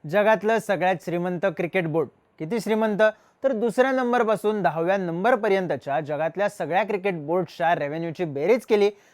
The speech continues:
तरी त्यापेक्षा बीसीसीआयचा रेव्हेन्यू कित्येक पट जास्त भरेल.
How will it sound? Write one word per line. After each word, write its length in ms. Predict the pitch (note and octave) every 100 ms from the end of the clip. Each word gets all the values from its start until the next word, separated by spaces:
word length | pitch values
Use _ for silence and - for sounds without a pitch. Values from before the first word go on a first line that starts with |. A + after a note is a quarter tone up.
| _
तरी 100 | B3 B3+
त्यापेक्षा 580 | B3 B3 A#3+ G#3 - G3
बीसीसीआयचा 760 | F3+ E3 F3 F#3+ G#3 G3+ G#3 F#3+
रेव्हेन्यू 420 | E3+ F#3 E3 F3
कित्येक 480 | - E3+ - A3+ -
पट 140 | F#3+
जास्त 320 | E3+ F3+ E3+ F#3+
भरेल. 320 | F3 F3+